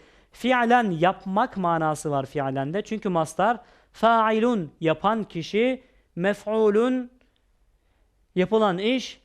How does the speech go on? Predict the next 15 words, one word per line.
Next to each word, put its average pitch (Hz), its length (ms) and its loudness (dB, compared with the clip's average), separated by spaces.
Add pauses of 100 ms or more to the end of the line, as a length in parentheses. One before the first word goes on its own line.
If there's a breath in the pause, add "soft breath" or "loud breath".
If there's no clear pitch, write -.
(140)
lem 233 320 4
yef'al. 185 440 0
Geçen 175 300 -2
hafta 180 240 -4
görmüştük 214 520 -2
dersimizde. 240 640 -2 (220 soft breath)
Lem 226 200 0
yef'al 196 400 0
neydi? 214 640 -2
Lem 202 160 0
yef'al 208 480 0
aynı 226 540 -2 (200 soft breath)
fealenin 220 540 0
tam 202 240 -2
zıttıydı. 160 560 -4